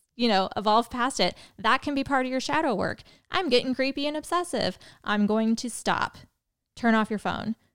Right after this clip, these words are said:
Put it in the drawer. Um, anything that you need to bring transformation to is going to be good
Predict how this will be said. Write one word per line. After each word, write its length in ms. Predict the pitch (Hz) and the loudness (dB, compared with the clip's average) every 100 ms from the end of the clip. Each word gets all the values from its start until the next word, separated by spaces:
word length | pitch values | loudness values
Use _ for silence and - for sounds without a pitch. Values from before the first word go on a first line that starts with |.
| _ | _
Put 140 | - 214 | -2 0
it 80 | |
in 60 | 202 | 2
the 80 | 196 | 0
drawer. 480 | - 175 - - - _ _ _ | -2 -2 -2 -4 -10 _ _ _
Um, 320 | - 208 208 202 | -2 2 2 2
anything 440 | 254 277 294 285 254 | 2 2 2 0 0
that 120 | 226 | 0
you 100 | 220 | 2
need 200 | 220 214 | 2 0
to 160 | 233 214 | -2 -2
bring 320 | 214 208 208 | 0 0 -2
transformation 840 | - 208 202 - 202 185 185 202 202 | -2 -2 -2 -2 -2 -2 -4 -4 -4
to 140 | 233 | -2
is 300 | 214 208 196 | 0 0 -2
going 220 | 214 208 | 0 0
to 100 | 190 | -2
be 160 | 196 190 175 | -4 -6 -6
good 380 | 185 - - | -6 -4 -6